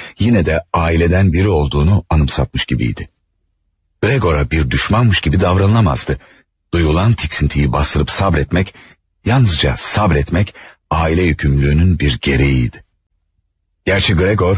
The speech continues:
yarası nedeniyle hareket edebilme yetisini belki sürekli yitirmişti. Ve şimdilik odasını bir baştan öteki başa geçmesi bile yaşlı bir gaziymiş gibi dakikalar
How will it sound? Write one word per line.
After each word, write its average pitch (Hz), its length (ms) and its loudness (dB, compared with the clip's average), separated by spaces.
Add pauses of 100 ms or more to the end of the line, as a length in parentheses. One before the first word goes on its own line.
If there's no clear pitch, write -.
(300)
yarası 85 380 0
nedeniyle 78 540 0 (220)
hareket 92 400 -2
edebilme 95 440 2
yetisini 82 500 0
belki 87 300 0
sürekli 135 480 -2
yitirmişti. 107 560 -2 (460)
Ve - 40 0
şimdilik 87 480 0 (280)
odasını 98 480 0
bir 135 160 2
baştan 73 440 0 (100)
öteki 92 340 0
başa 85 220 0
geçmesi 85 460 0
bile 85 240 2 (280)
yaşlı 78 380 -2
bir 73 220 -2
gaziymiş 73 640 0
gibi 78 300 0 (280)
dakikalar 80 600 0